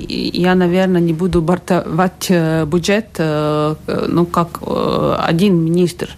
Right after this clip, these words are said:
Но мне важно, что мы понимаем, что следующая, э, позиция всегда останется щас,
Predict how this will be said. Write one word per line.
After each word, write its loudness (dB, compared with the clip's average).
Но 4
мне 2
важно, 0
что -2
мы 2
понимаем, 0
что -4
следующая, 0
э, 2
позиция 0
всегда 0
останется 0
щас, 0